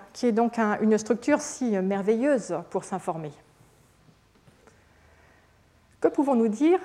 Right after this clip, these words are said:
de la structure de cette toile ? C'est un graphe orienté. Que peut-on dire des degrés des nœuds ? Regardons la distribution du degré entrant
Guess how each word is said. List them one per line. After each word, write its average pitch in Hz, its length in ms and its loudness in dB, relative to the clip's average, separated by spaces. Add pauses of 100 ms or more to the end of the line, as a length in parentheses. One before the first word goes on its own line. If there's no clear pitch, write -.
de 220 80 2
la 214 100 2
structure 220 360 2
de 196 60 2
cette 185 200 -6
toile ? 160 400 -8
C'est 185 200 -4
un 190 80 -2
graphe 185 260 -4
orienté. 180 440 0 (1500)
Que 311 80 -2
peut-on 269 320 -2
dire 302 300 2 (320)
des 202 160 0
degrés 233 440 2
des 185 140 2
nœuds ? 156 140 -6 (3000)
Regardons 233 460 2 (720)
la 208 100 0
distribution 254 760 -2 (160)
du 208 140 -2
degré 240 420 0 (280)
entrant 226 500 -2